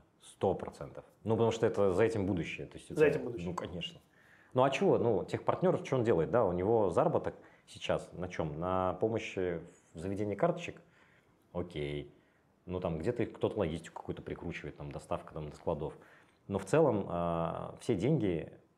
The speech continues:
Speaker 1: будут в рекламе, очевидно. То есть, ну, как ты сам и сказал, что Amazon, он как бы за счёт рекламы
Speaker 2: Не существует
Speaker 1: Да,
Speaker 2: продажи
Speaker 1: без, без рекламы.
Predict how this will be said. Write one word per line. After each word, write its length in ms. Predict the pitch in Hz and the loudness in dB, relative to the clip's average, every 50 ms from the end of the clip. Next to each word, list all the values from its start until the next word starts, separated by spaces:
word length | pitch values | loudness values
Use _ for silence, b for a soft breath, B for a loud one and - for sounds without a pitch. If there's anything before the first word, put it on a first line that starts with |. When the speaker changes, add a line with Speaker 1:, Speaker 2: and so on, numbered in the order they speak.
| _ _ _ _ _ _ - | _ _ _ _ _ _ -6
Speaker 1:
будут 280 | 82 101 104 101 76 | -4 -2 -2 -2 -4
в 60 | 71 | -4
рекламе, 420 | 85 92 - - 107 85 - 69 69 71 | -4 -4 0 0 0 0 -2 -4 -10 -12
очевидно. 440 | - - - 90 87 73 - 67 64 - - | -12 -8 -6 -6 -6 -6 -8 -12 -16 -16 -18
То 60 | 85 | -18
есть, 140 | - - - - | -18 -18 -18 -18
ну, 100 | 82 82 | -16 -12
как 180 | - - - | -10 -10 -8
ты 80 | - 90 | -8 -6
сам 180 | - 87 80 | -4 -4 -4
и 40 | 78 | -4
сказал, 260 | - - 87 110 160 | -6 -4 -2 -2 -2
что 200 | - - - 82 80 | -2 -4 -6 -6 -6
Amazon, 540 | 80 82 82 123 165 160 120 98 85 - - - - - - - - - _ - | -4 -4 -2 0 0 0 -2 -4 -8 -12 -16 -18 -18 -20 -20 -20 -20 -20 _ -8
он 220 | - 104 110 95 | -6 -6 -6 -6
как 180 | - - - 76 | -8 -10 -12 -10
бы 160 | 76 73 78 | -10 -10 -10
за 80 | 78 85 | -10 -8
счёт 240 | - 110 - - - | -8 -8 -6 -6 -8
рекламы 380 | 92 - 107 135 139 117 92 - | -2 0 0 0 0 -2 0 2
Speaker 2:
Не 140 | 165 170 165 | 2 2 2
существует 480 | 165 175 170 160 156 170 165 156 - | 2 0 -4 -4 0 2 2 4 4
Speaker 1:
Да, 80 | 107 104 | 4 4
Speaker 2:
продажи 340 | - 147 - 185 185 170 156 | 4 4 4 4 2 4 2
Speaker 1:
без, 100 | 127 120 | 2 2
без 60 | 123 | 2
рекламы. 360 | 120 - - 95 85 80 76 | 2 2 2 2 2 2 0